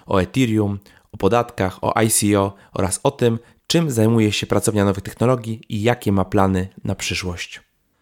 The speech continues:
Ale zanim przejdziemy do rozmowy, chciałbym powiedzieć jeszcze kilka słów od siebie. Jak pewnie niektórzy z Was wiedzą, mm, obecnie prowadzę startup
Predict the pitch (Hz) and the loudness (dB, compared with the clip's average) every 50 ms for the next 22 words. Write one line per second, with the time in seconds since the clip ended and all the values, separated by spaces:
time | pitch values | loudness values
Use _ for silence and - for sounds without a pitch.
0 | _ _ _ _ _ _ _ - 107 104 104 104 101 117 117 117 117 113 - - | _ _ _ _ _ _ _ -4 -2 0 0 0 2 2 2 2 2 0 -2 -2
1 | - 123 113 110 143 156 135 113 101 98 92 98 98 98 95 92 92 90 95 92 | -2 -2 0 0 0 -2 0 0 0 0 0 2 2 2 2 2 0 0 -2 -2
2 | 104 147 170 135 107 110 120 123 - - _ - - - - - - 127 117 113 | -2 -2 -2 0 0 0 -2 -2 -6 -14 _ -14 -14 -14 -12 -2 0 0 0 0
3 | 113 110 - 113 110 107 110 110 104 - 113 - - - 110 - - 110 - 98 | -2 -2 -2 -4 -4 -2 -2 -4 -4 -4 -4 -6 -4 -2 -2 -2 -2 -2 -2 -2
4 | - - 95 90 113 143 147 - _ - - - - - - - - - - - | 0 0 2 2 2 0 0 -6 _ -20 -20 -20 -20 -20 -20 -20 -20 -20 -20 -20
5 | _ _ _ - 98 95 95 95 101 101 - - 139 123 120 123 117 110 110 107 | _ _ _ 0 2 2 4 4 2 2 2 0 0 2 2 2 4 4 4 4
6 | 107 104 104 110 _ _ - - _ _ - 101 - - - 117 113 107 101 101 | 2 0 -2 -6 _ _ -20 -20 _ _ -4 -4 -2 2 2 2 4 4 4 2
7 | 95 90 92 104 131 139 127 127 127 120 120 117 117 117 - - 104 95 98 95 | 2 2 2 2 2 2 2 2 2 4 4 2 0 -2 -4 -2 0 0 2 2
8 | 95 95 95 95 98 - - - - - 98 104 110 - - - 113 107 104 104 | 2 0 0 0 -2 -2 -6 -10 -14 -2 -2 0 0 0 0 0 2 4 4 4
9 | 104 101 - - - 95 - 101 101 - 104 - - 104 101 - - 98 95 - | 2 2 0 0 0 2 2 2 0 0 -6 0 0 0 2 2 2 0 0 0
10 | - | -8